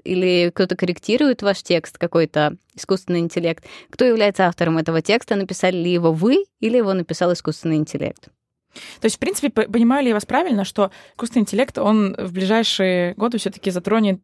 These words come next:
Speaker 2: не просто художников, не просто ск-, специфичных деятелей, э, отрасли или технологий, но еще и простых обывателей?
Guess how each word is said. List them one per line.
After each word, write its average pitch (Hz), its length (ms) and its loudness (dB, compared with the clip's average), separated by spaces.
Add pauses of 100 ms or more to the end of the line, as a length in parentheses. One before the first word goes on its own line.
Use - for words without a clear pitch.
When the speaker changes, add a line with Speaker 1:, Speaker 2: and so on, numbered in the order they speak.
Speaker 2:
не 185 240 0
просто 220 420 0
художников, 185 540 -2
не 180 80 -2
просто 190 300 -4 (100)
ск-, - 220 -10
специфичных 185 580 -6
деятелей, 180 400 0 (400)
э, 170 240 2
отрасли 185 360 0
или 175 80 0
технологий, 180 600 0
но 190 160 0
еще 220 300 2
и 190 300 2
простых - 420 -6
обывателей? 180 480 -2